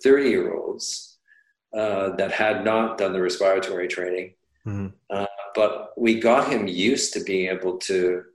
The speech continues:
Speaker 1: become hypocapnic. We got him, we took him through all kinds of different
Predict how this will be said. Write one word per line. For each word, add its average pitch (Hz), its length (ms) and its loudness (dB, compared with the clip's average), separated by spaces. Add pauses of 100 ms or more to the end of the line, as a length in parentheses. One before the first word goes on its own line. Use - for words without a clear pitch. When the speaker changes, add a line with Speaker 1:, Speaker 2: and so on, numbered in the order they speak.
(160)
Speaker 1:
become 90 640 -6 (360)
hypocapnic. 90 720 -2
We 92 140 -2
got 107 320 4
him, 92 340 -2 (360)
we - 80 0
took 131 160 0
him 120 120 0
through 101 220 -4
all 107 280 4
kinds 104 240 -4
of 92 100 -2
different 98 380 -4